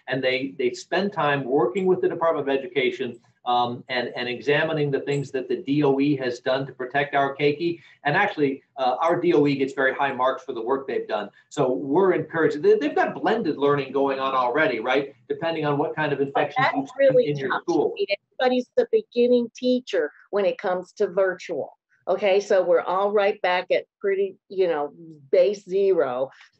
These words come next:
Speaker 2: you know, co-, competence in, in making all of that happen. Of course, everybody's gotten much better and quickly over this time, but it is, it has been a loss for the youngsters, and I'm sure we're gonna see all of this if we ever get back to doing the tests again.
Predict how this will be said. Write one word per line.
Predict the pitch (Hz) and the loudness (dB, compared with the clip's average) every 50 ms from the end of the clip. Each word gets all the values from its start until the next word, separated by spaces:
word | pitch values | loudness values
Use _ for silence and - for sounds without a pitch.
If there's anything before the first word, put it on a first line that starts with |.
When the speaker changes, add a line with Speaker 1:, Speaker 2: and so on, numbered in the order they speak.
| _ _ _ 196 | _ _ _ -8
Speaker 2:
you | 202 185 190 | 0 0 2
know, | 170 160 151 | 2 2 -2
co-, | - - 202 165 - - - | -2 -4 -4 -4 -4 -6 -6
competence | - 226 208 214 220 220 208 - 127 - - _ _ _ - | -4 -2 0 0 0 0 0 0 -2 -4 -8 _ _ _ -4
in, | - 170 170 | -2 -2 -2
in | 175 - 165 170 170 175 | -2 -2 -2 -4 -2 -2
making | 175 180 175 180 185 165 | -2 -2 -2 -4 -6 -6
all | 165 160 165 160 | -4 -4 -4 -4
of | 165 - | -2 -2
that | 160 151 156 | -2 -2 -2
happen. | 208 214 - 196 - | -4 -4 -4 -6 -6
Of | |
course, | - 185 170 | -6 -4 -2
everybody's | 202 196 196 196 170 | -2 0 0 -2 -2
gotten | - 208 180 - - 175 180 | 0 -2 -2 -2 -4 -6 -4
much | 208 220 233 - - - | -2 -2 -4 -4 -2 -2
better | 208 185 175 180 175 175 - - _ _ _ | 0 2 2 2 0 0 -4 -12 _ _ _
and | - 175 185 202 196 - | -4 -2 -2 -4 -6 -10
quickly | - - - 311 359 392 - - 147 135 - - | -6 -2 2 2 2 0 0 -2 -2 -2 0 0
over | 185 196 190 202 | 0 2 2 2
this | 175 170 175 170 - | 2 2 -2 -2 -4
time, | - - 247 233 220 175 - - - _ _ | -6 -4 -2 -2 -2 -2 -4 -8 -14 _ _
but | - 190 - - | 0 0 0 0
it | - - - - | 0 -2 -2 0
is, | - 208 202 196 - _ | 0 0 0 0 -4 _
it | - - 156 | -6 -4 -2
has | 180 175 190 - _ | -2 -2 -4 -2 _
been | - 226 214 190 | 4 4 4 4
a | 165 160 | 0 0
loss | 170 170 185 220 254 277 233 160 160 165 - _ _ _ _ - - _ _ | 0 0 0 0 0 0 0 -2 -2 -4 -8 _ _ _ _ -20 -20 _ _
for | _ 208 190 | _ 0 0
the | 185 175 165 | 0 0 -2
youngsters, | 190 214 254 285 277 - - - 170 143 127 156 - | 0 0 0 -2 -2 -6 -4 -2 -2 -2 -2 -2 -2
and | 165 156 160 | -2 -2 -2
I'm | 156 165 | -4 -6
sure | - - - 247 226 | -6 0 0 2 4
we're | 214 196 | 2 2
gonna | - 180 151 151 | 2 0 -2 -2
see | - - - 285 269 | -6 -4 -2 0 2
all | 220 175 156 156 156 | 2 2 0 0 0
of | 151 | 2
this | 165 165 165 - | 2 0 0 -2
if | - - | -8 -6
we | 160 165 165 | -2 -2 -2
ever | 165 156 | -2 -2
get | 151 147 - - | -4 -6 -6 -4
back | 160 156 156 151 - | -6 -8 -8 -8 -10
to | - 156 | -14 -10
doing | - 160 156 151 | -6 -4 -4 -2
the | 147 139 | -2 -4
tests | 135 - 165 180 180 - _ _ 135 | -4 -2 -4 -4 -4 -4 _ _ -12
again. | 131 - 123 113 104 | -6 -4 -4 -4 -4